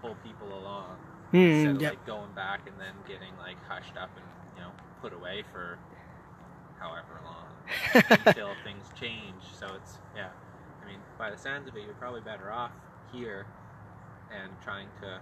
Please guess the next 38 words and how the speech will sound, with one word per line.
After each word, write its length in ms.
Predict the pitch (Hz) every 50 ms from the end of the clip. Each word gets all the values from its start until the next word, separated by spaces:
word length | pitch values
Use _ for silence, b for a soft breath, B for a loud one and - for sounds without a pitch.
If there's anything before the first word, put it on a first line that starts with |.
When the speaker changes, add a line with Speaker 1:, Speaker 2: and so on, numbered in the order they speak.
| 92 - 113
Speaker 1:
yeah, 140 | 101 92 90 - -
promote, 360 | - 104 104 101 101 104 107 - - - - - - - - - - -
you 60 | -
know, 80 | 92 92 - - - - - -
a 40 | -
healthy 400 | - - - 120 123 120 - 117
lifestyle 760 | 104 101 98 101 98 - - - 107 95 98 98 98 101 98
instead 260 | 98 - - - 101 95
of 100 | 92 - - - - -
what's 260 | 101 92 - - -
going 320 | - 107 98 95 95 95 95
on 160 | 98 98 95 90
and 360 | 90 87 90 - - 117 120
isn't 220 | 120 - 107 98 -
healthy 300 | 92 90 95 - - 98 -
back 240 | 95 95 92 90 90 -
home. 220 | - 117 117 95 90 90 - - - - - - - - - - - - - - - - 101 -
Which, 120 | - - 175
Speaker 2:
Yep. 160 | 160 151 - - - - - -
Speaker 1:
I 60 | 104 -
mean, 100 | - 101 101
that's, 200 | 104 - - - - - - -
yeah, 120 | 120 131 113
that's, 200 | 104 - - - - - - - - - - - -
that's 160 | 120 - -
great. 240 | - 98 104 143 139 - - -
It's 120 | - 135 -
good 180 | - 156 143 -
to 60 | -
hear. 260 | 127 135 151 147 135 - - - - -
I 40 | - - -
mean, 120 | - - - - -
it's 100 | - -
nice 200 | 110 117 120 -
to 120 | - 110
see 180 | 107 - - 120
that 220 | 120 117 110 101 101 - - - - - - - -
people 240 | 117 - - 104